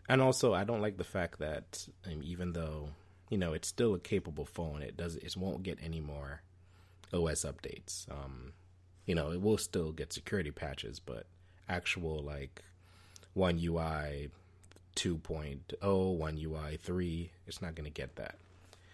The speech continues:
So that's one of the reasons why, and I actually like some of the features that Samsung introduced in the new, the two and two point five One U Is. So that's why I kind of upgraded. And also, I, I really do like the phone. Um, I actually did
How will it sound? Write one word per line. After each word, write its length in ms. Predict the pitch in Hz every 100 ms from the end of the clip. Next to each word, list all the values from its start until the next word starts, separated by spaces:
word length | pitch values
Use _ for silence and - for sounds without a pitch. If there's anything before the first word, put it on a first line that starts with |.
| - - - - - - -
So 340 | - 95 87
that's 640 | 87 87 - - - - -
one 140 | 98 92
of 100 | 85
the 80 |
reasons 360 | 82 78 76 80
why, 320 | 87 90 85
and 180 | 78 80
I 60 | 85
actually 260 | - 95
like 260 | 82 82 -
some 220 | - 85
of 100 | 78
the 80 | 73
features 400 | - 82 87 78
that 140 | 69
Samsung 400 | - 78 - 76
introduced 560 | 73 76 73 73 71 -
in 140 | 76
the 100 | 69
new, 320 | 73 71 71 - - - - - -
the 100 | 76
two 420 | 71 - 80 78 73
and 120 | 73
two 160 | 78
point 300 | 69 80 71
five 340 | - 78 73 71
One 240 | 73 76
U 180 | 76 73 76 78
Is. 180 | 78 - - - - - - -
So 100 | 85
that's 180 | 80
why 160 | 85 78
I 40 |
kind 200 | 80 78
of 100 | 73
upgraded. 480 | 67 - 64 60 55 - -
And 180 | 110 127
also, 260 | 127 123
I, 240 | 101 87 92
I 40 |
really 280 | 90 98 92
do 140 | 85 85
like 280 | 78 73
the 80 | -
phone. 380 | - 78 65 69
Um, 220 | 71 67
I 60 | 80
actually 300 | 90 - 90
did 300 | 82 80